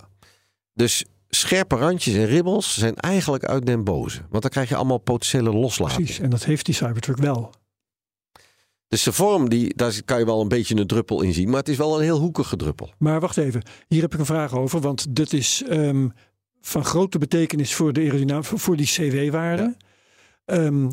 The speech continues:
Speaker 2: maar in zo'n kolos met zoveel kilo's en, eh, enfin, is die aerodynamica eigenlijk nog wel heel belangrijk?
Speaker 1: Nee.
Speaker 2: Vrachtwagens zijn ook niet gestroomlijnd.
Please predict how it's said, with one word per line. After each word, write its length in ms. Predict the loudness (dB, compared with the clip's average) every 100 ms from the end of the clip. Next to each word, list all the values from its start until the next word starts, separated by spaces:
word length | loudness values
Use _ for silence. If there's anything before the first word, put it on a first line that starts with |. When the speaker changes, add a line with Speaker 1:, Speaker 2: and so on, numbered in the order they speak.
| 0
Speaker 2:
maar 240 | 0 0
in 220 | 0 2
zo'n 480 | 2 2 2 0 -2 -10 _ _
kolos 800 | 0 2 2 0 -2 -6 -6 -10
met 200 | -10 -8
zoveel 260 | -4 -2 -2
kilo's 720 | 0 0 2 0 0 -2 -4
en, 340 | -2 0 0
eh, 120 | 0 -2
enfin, 260 | -4 -8 -8 -20 -20 _ _
is 260 | -4 -2 0
die 340 | 2 2 4 2
aerodynamica 640 | 0 0 2 0 0 -4
eigenlijk 380 | -2 -2 0 0
nog 160 | 0 0
wel 140 | 0
heel 140 | 0 0
belangrijk? 360 | -2 -2 -6
Speaker 1:
Nee. 100 | -2
Speaker 2:
Vrachtwagens 720 | -2 0 0 0 0 0 -2 -2
zijn 280 | -2 -2 -2
ook 120 | 0
niet 140 | -2
gestroomlijnd. 680 | -2 -2 0 0 -2 -4 -12